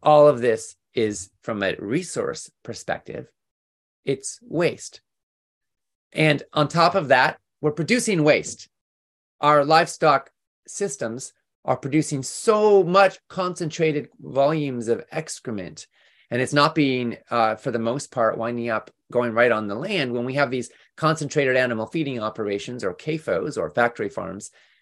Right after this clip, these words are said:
there's a huge concentration of waste in a small area, which then ends up turning into lagoons or other forms of pollution that wind up seeping into our groundwater, polluting our ecosystems, which is another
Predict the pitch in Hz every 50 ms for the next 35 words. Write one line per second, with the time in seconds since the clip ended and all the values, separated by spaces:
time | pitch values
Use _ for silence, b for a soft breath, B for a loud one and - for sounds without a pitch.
0 | b b _ - 131 - 139 127 - 175 151 - - - 151 143 - 127 117 -
1 | - 156 160 151 - 139 123 110 104 120 120 117 120 - 110 104 104 - - 113
2 | 104 98 - - - 180 185 180 170 151 139 117 113 110 b b b b _ _
3 | - 123 - - 156 156 143 139 131 120 131 - - - 151 139 135 131 127 123
4 | - 127 110 113 117 110 113 151 156 151 151 151 147 147 139 - - - 113 110
5 | 107 107 101 - b b b b b - 139 135 147 143 131 123 117 - - _
6 | _ _ - 151 147 135 123 107 117 - - 131 139 151 175 196 180 - 170 143
7 | 127 117 - b b - 143 123 - - 147 156 151 151 151 147 147 - - 143
8 | 143 - - - - - - 156 143 - 143 131 131 123 120 - - 104 98 95
9 | 90 92 87 104 139 147 147 147 139 127 113 113 113 107 104 104 101 95 - _
10 | _ _ _ _ _ _ _ - 139 139 147 156 139 135 117 104 - - 143 -
11 | 131 113 - - - 104 - - - - 123 131 - - - _ _ _ _ _
12 | _ - 117 117 - 131 120 139 139 143 151 165 170 151 160 139 127 117 -